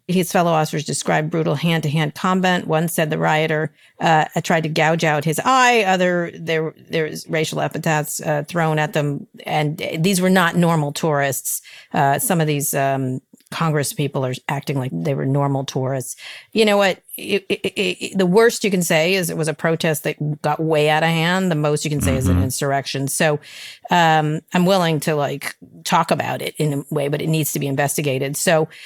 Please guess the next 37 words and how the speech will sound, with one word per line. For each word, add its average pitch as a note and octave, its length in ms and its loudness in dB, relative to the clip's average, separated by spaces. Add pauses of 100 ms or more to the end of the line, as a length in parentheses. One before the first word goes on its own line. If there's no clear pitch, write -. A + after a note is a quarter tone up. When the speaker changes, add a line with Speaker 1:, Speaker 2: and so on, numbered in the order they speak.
(260)
Speaker 1:
um, G3 380 4
so - 160 2
this C#4+ 200 2
particular A#3 460 2
session F3+ 440 2
mostly E3 240 0
served E3+ 260 -2
to E3 60 -4
reset D#3 320 -2
the - 80 -8
scene D3 220 -2
of C#3 60 -4
what C#3+ 120 -2
happened E3+ 280 0
that D#3+ 140 0
day D3+ 160 2
and C#3+ 160 -2
try D3+ 140 0
to C#3 120 -4
d-, E3 460 -10 (160)
disabuse D3+ 560 -2
people C#3 280 -4
that C#3+ 100 -2
it D3 100 -6
was D#3 160 -4
anything C#3 400 -2
but C#3+ 100 -4
violent. C#3 460 -2 (340)
Um, C#3 560 0
and F3+ 240 -2 (140)
some D#3+ 180 2
people E3+ 300 0
weren't C3 180 -6
violent. C#3+ 360 -4
That's D3 180 -4
absolutely - 420 -4
true. - 240 -4